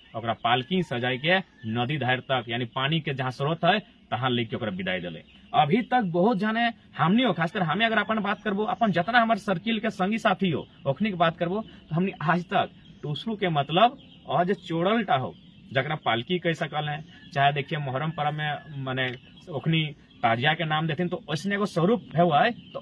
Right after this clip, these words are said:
ओहट हमने सोचल कि actual में टुसु टा ले, लेकिन वास्तव में टुसु नाय भई के,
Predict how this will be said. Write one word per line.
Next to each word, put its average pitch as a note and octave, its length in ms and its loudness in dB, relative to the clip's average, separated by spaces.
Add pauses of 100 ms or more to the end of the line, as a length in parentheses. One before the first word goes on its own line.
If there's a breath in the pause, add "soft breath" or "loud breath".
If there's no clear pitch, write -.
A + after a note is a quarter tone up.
ओहट G#3 260 4
हमने G#3+ 160 0
सोचल F#3 320 -2
कि F#3 100 -2
actual F3+ 260 -2
में F#3 100 0
टुसु D#3+ 200 -4
टा C3+ 100 0
ले, A#2+ 100 0
लेकिन B2+ 220 -4
वास्तव A#2 260 0
में E3 180 -4 (100)
टुसु C#3+ 300 -2
नाय D3+ 180 0
भई A#2+ 180 -4
के, D3 160 -6